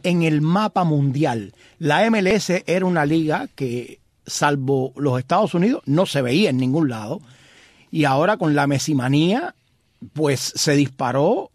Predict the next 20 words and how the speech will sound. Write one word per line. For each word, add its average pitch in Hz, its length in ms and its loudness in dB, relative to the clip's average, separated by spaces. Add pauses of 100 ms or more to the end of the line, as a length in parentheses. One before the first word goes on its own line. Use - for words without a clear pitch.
(460)
bueno, 160 440 -4
al 131 200 -2
punto 175 640 -2
de 139 280 -2
que 135 500 0 (300)
en 139 140 2
el 131 80 2
Mundial 127 380 0
de 208 140 -2
Clubes 180 560 0 (320)
invitan 147 560 0
al 131 140 2
Inter 185 260 0
Miami 202 540 0 (560)
por 170 100 -2
una 220 100 0
cuestión 147 300 -4
comercial. 139 580 -4 (880)
Ahora 139 480 0
ganan 151 480 0